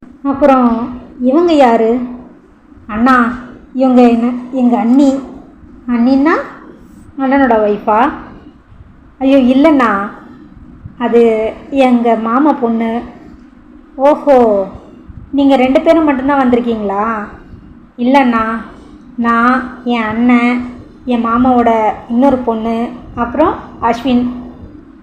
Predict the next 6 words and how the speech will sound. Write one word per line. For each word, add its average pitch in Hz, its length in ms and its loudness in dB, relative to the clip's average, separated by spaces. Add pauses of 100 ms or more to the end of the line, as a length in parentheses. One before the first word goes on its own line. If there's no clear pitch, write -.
(460)
"அஸ்வின் 294 380 2
தான் 294 240 4 (280)
உங்க 247 180 2
அண்ணனா?" 240 360 4 (840)
"ஐயோ, 311 420 6 (200)
இல்ல, 330 240 4